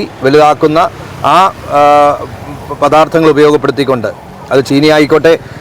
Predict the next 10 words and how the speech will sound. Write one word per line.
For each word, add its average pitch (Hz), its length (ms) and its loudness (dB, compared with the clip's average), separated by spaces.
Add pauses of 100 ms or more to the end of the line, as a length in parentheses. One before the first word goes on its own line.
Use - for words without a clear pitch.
(140)
കാച്ചിലായിക്കോട്ടെ, 151 680 2 (160)
ചേമ്പായിക്കോട്ടെ, 151 680 2 (560)
ഏതാ, 196 180 4 (280)
ആ, - 20 4 (580)
ആണെങ്കിലും 139 380 -2 (360)
അത് 147 120 4 (360)
മനുഷ്യന് 156 460 0 (360)
ഇന്ന് 135 160 0
വളരെയേറെ 151 520 4
താല്പര്യത്തോടു 135 500 0